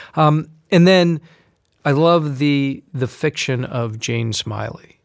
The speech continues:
I think the, the fiction that Jane Smiley writes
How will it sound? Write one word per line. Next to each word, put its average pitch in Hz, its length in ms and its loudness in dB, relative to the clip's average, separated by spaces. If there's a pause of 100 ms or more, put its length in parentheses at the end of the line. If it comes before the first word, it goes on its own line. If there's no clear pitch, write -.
I 139 80 -4
think 151 300 0
the, 143 180 2
the 127 200 -2
fiction 151 720 -2 (360)
that 135 160 -2
Jane 127 340 -2
Smiley 123 800 -4
writes 127 500 -4